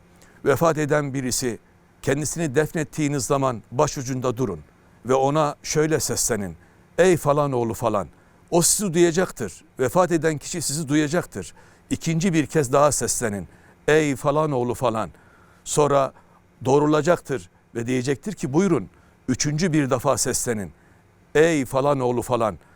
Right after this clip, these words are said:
hani hatırla ahdini. Sen Rabbini tek ilah olarak kabul etmiş,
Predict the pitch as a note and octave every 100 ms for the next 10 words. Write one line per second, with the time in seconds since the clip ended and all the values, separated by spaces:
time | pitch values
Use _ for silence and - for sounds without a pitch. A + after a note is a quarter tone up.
0 | _ _ D3+ E3 B2 C#3+ D#3+ D3 D3+ A2
1 | B2+ - A2+ G#2 - _ _ _ - D3
2 | E3 F#3+ F#3 _ _ _ _ _ - A#2+
3 | A2+ C#3 F3+ F3 - _ _ _ - F3+
4 | F#3+ - D3+ C#3+ C#3+ C#3 C3 - C#3 B2+
5 | A#2+ - A2 -